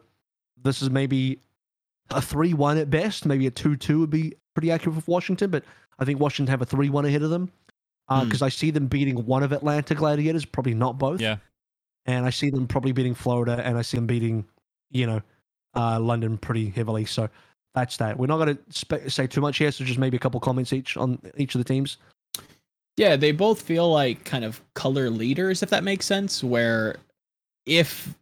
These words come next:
Speaker 2: Dive becomes the staple, then I feel like that's a huge boon to Washington.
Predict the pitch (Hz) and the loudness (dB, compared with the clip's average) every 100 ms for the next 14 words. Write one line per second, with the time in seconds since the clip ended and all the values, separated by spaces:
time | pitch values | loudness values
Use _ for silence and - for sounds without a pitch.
0 | - 131 135 143 139 139 131 147 135 135 | 0 2 4 4 4 2 0 0 0 0
1 | 135 123 131 131 139 127 117 110 - 117 | -2 -2 0 0 0 0 0 -2 -2 0
2 | 110 107 110 107 98 - 123 113 131 113 | 0 -2 -4 -4 -8 -2 0 0 -2 -4
3 | 110 104 101 107 - 113 120 117 | -4 -4 -6 -6 -6 -6 -4 -6